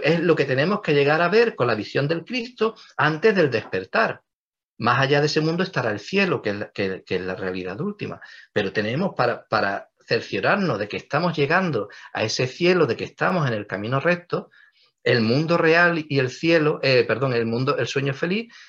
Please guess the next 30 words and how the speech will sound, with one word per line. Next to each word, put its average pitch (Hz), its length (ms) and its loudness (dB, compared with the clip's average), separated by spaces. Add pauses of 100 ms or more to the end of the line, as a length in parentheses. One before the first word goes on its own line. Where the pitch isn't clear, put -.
(120)
es 127 240 2
la 110 280 2
prueba, 196 580 4
es 123 120 0
lo 113 220 -2
que, - 120 -12
los 104 260 0
milagros, 151 600 2
es 131 140 0
la 113 280 -4
prueba 180 500 2 (260)
de 120 120 0
que 113 80 -4
estamos 165 400 0
realmente 143 580 0
avanzando, 139 720 -4 (480)
¿eh? 156 240 -4
Los 101 120 -2
milagros 127 400 -2
ocurren 147 380 -2
primero 120 320 -2
en 160 80 0
la 165 80 -2
mente, 190 440 -6 (580)
¿eh? 185 340 -6
Pero 98 200 0
el, 92 160 -2
su - 200 -6
efecto - 680 -6 (420)
es, 113 300 -2